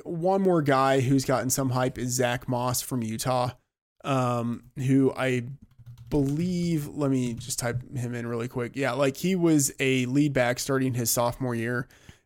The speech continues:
and, uh, he's a big-bodied guy,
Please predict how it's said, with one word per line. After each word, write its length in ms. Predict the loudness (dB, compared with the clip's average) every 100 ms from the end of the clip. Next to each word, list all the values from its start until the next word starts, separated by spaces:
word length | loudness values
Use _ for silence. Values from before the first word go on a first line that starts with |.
| -6
and, 420 | 0 2 2 0
uh, 240 | 0 0 0
he's 360 | 0 0 0 -2
a 200 | -4 -2
big-bodied 680 | 0 0 2 2 4 2 2
guy, 400 | 2 2 2